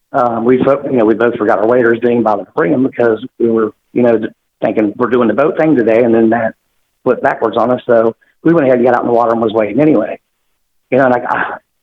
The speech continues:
he went down about, I don't know, about twenty-five, thirty, forty yards tops from me. And I'm out in the middle, about knee deep. And, you know, you, you get that, looking back on it now,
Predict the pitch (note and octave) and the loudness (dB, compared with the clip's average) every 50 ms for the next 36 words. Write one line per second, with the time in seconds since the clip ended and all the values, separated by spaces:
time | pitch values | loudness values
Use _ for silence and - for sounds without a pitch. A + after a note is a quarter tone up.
0 | _ _ _ _ _ _ _ _ - E3+ F#3 F#3+ F3+ C3+ D3+ C#3+ C#3 B2 A#2+ A2 | _ _ _ _ _ _ _ _ -2 0 2 2 2 0 0 0 0 0 -2 -2
1 | A2 A2 - - - - - - - - C#3 C3 A#2 A2 B2 A#2+ - - - - | -2 -6 -8 -12 -20 -20 -20 -20 -14 -8 -6 -6 -6 -6 -8 -8 -8 -8 -4 -2
2 | D#3+ C#3+ C3+ C#3 C#3 C3 B2 A2 - C#3 C3 B2+ B2+ B2+ B2 B2+ - _ _ - | -2 -2 0 -2 -2 -4 -4 -4 -2 0 0 0 2 0 0 0 -2 _ _ -2
3 | C#3 C#3 C#3 C3 B2+ B2+ B2+ A#2+ A2 G#2 - - A#2+ G#2+ G#2 - - - G#2+ A2+ | 0 2 2 2 2 2 2 0 -2 -4 -6 -6 -4 -4 -4 -6 -8 -8 -6 -4
4 | C3 A2+ G2+ F#2+ - _ _ _ _ _ _ _ _ _ _ _ - C3+ A#2 B2+ | -4 -4 -4 -8 -14 _ _ _ _ _ _ _ _ _ _ _ -8 -4 -2 -2
5 | C3 B2+ B2 B2 A#2+ - B2 A#2+ D3 D3+ C3 B2 B2+ B2+ B2+ _ - A#2+ - - | 0 0 -2 -2 -4 -4 -2 0 0 2 2 2 0 -2 -4 _ -18 -14 -4 -2
6 | A2+ A2+ - A2+ C3 C3 B2 A2+ C#3 C3+ B2 G#2+ - _ _ _ _ _ _ _ | -2 -2 -2 -2 0 0 2 2 2 2 2 0 -2 _ _ _ _ _ _ _
7 | _ _ _ _ _ _ _ _ _ _ _ _ _ _ - D3 C#3+ C#3 C3+ B2 | _ _ _ _ _ _ _ _ _ _ _ _ _ _ -2 0 0 2 2 2
8 | A#2+ B2 A#2+ A#2+ C3+ - C3+ C3+ B2+ E3 - - C#3+ B2+ - - - - - - | 0 0 -2 -6 -8 -6 -6 -2 0 0 0 2 0 0 0 -2 -6 -8 -6 -6
9 | - - - - - - - _ _ _ _ _ _ _ _ _ _ - D#3 D3 | -6 -6 -6 -8 -10 -12 -16 _ _ _ _ _ _ _ _ _ _ -6 -4 0
10 | E3 C#3+ C#3 C3 - - G#2+ F#2+ F2+ F#2+ F#2+ F#2 - | 0 0 0 0 -2 -4 -6 -6 -4 -6 -6 -6 -8